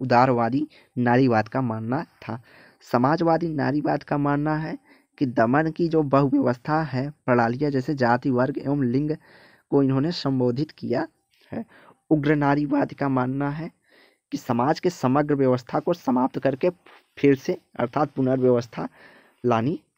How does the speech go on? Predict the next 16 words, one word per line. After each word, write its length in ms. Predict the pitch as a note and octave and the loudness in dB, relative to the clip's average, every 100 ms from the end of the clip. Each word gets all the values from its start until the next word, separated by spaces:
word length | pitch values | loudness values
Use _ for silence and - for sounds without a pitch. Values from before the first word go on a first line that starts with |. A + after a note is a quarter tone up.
| - | -6
चाहिए। 440 | A2 A2+ - B2+ _ _ _ _ _ | -6 -4 -10 -12 _ _ _ _ _
वहीं 380 | B2 B2+ B2+ - F#4+ _ _ _ _ _ _ _ - | 0 0 0 -6 -8 _ _ _ _ _ _ _ -8
उत्तर 300 | D3 - F#3 | -4 0 2
आधुनिक 440 | C3 B2 A#2+ C3+ D3+ | 4 2 2 -8 -6
नारीवादियों 720 | C#3 B2 B2+ B2 A2+ C3+ B2+ | -2 2 2 2 -2 -2 -6
का 140 | B2 B2 | 0 0
जो 120 | A#2 | 0
संबंध 420 | A#2 A2+ B2+ C#3 | -4 -4 -4 -4
है 100 | E3+ | -4
वर्तमान 520 | D3 B2 B2 B2 C#3+ D#3+ | -2 -2 -2 -2 -2 -4
संरचनाएं 680 | - B2+ A#2 A#2 A#2 C3 | -4 -4 -4 -4 -2 -2
एवं 360 | E3 - C3 D3 - | -4 -4 -4 -4 -6
विचारधाराओं 760 | B2+ B2 A#2+ A2+ A2 A2+ B2 | -2 0 0 -2 -4 -4 -4
का 140 | C#3+ E3 | -4 -4
विध्वंस 640 | B2 A#2 C3+ C3+ D3+ - _ _ _ _ _ - | -2 -4 -2 -6 -6 -10 _ _ _ _ _ -4
करना 360 | A#2+ A2+ D3+ | -2 -2 -4